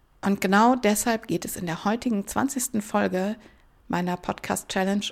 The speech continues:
um deine Geschichten über das Scheitern. Ich will dir Mut machen, auch diese oder eher ganz besonders diese Stories zu erzählen. Und weißt du auch warum? Weil uns das ewig Gute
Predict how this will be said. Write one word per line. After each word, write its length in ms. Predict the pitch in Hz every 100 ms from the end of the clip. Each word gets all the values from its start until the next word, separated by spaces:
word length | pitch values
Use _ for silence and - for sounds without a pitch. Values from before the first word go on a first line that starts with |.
| -
um 340 | - 220 220 220 - - -
deine 340 | - 190 202
Geschichten 580 | 202 - 202 - - 185 -
über 300 | - 214 208
das 180 | 185 -
Scheitern. 520 | - - - - 202 - - - _ _ _ _ _ _ _ _ _ _
Ich 160 | - -
will 80 | 214
dir 140 | 233
Mut 280 | 196 269 -
machen, 520 | 254 254 269 285 285 - - _ -
auch 180 | 220 220
diese 400 | - 214 220 247
oder 180 | 196 -
eher 340 | 226 226 220 -
ganz 220 | - 208 -
besonders 560 | 240 262 302 - -
diese 240 | - 185 175
Stories 420 | - - 190 -
zu 140 | -
erzählen. 500 | - - - - - - -
Und 100 | 190
weißt 220 | 196 -
du 40 |
auch 100 | 190
warum? 400 | 180 175 220 320 - - - - - - - _ _ _
Weil 240 | - 175 226
uns 220 | 226 -
das 280 | 165 - -
ewig 460 | 220 226 233 -
Gute 400 | - 196 - 185